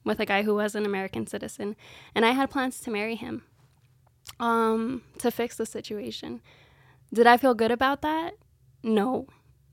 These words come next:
Did I feel like I had a way out? No. Um, and so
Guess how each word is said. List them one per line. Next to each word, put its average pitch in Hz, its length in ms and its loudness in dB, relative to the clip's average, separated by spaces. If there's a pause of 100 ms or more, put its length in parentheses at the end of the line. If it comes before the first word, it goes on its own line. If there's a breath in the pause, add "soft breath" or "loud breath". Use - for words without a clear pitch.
(260)
Did 214 560 4
I 214 140 0
feel 220 160 -4
like 220 180 -2
I 196 80 -4
had 208 220 -4
a 202 80 -6
way 202 200 -4
out? 185 360 -6 (320)
No. 196 260 -2 (1000 soft breath)
Um, 220 600 6 (240)
and 220 160 2
so 214 500 8